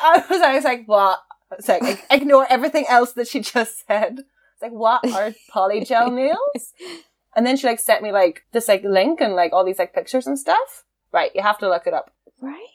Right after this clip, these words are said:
Speaker 1: Right, so it is sort of like a D I Y gel kit, but it's also
Speaker 2: Mm-hmm.
Speaker 1: like, but it's like, you know, like a gel extension kit,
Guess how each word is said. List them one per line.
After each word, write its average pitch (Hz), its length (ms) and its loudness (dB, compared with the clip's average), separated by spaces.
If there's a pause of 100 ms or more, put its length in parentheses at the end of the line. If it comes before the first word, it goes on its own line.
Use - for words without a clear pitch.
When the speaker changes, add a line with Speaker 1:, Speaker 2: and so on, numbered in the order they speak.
(160)
Speaker 1:
Right, 165 300 -4
so 185 240 0
it 254 240 2
is 311 240 -4
sort 254 240 0
of 339 180 -2
like 139 480 -2 (260)
a 180 140 -2 (100)
D 262 280 -4
I 226 220 2
Y 180 680 -6 (220)
gel 196 360 4
kit, - 680 -4 (200)
but 226 140 -2
it's - 260 -8
also 214 440 2
Speaker 2:
Mm-hmm. 339 160 0
Speaker 1:
like, 233 460 -4 (300)
but 226 140 4
it's 233 100 -2
like, 233 160 0
you 254 100 -2
know, 254 200 2
like 214 220 2
a - 60 -2 (280)
gel 294 480 4
extension 220 760 -6
kit, - 560 -8